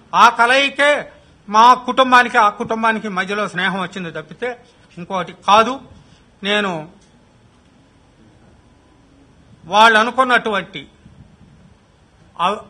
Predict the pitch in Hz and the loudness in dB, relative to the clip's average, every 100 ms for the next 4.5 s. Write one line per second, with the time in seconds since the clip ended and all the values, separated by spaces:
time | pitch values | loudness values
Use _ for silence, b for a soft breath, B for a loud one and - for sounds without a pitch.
0 | _ _ - - - 202 226 214 170 - | _ _ -20 -20 -6 -2 0 -2 -6 -6
1 | 160 208 233 233 233 208 202 208 202 196 | 0 4 4 2 -2 0 0 -4 -6 -2
2 | 202 196 220 220 185 190 214 - 185 190 | -2 -4 -8 -2 -2 -2 -8 -2 0 0
3 | 226 180 180 202 220 214 196 196 175 170 | -4 -4 -4 -2 -4 -4 -10 -10 -8 -10
4 | 156 143 190 208 220 | -10 -10 -6 -4 -6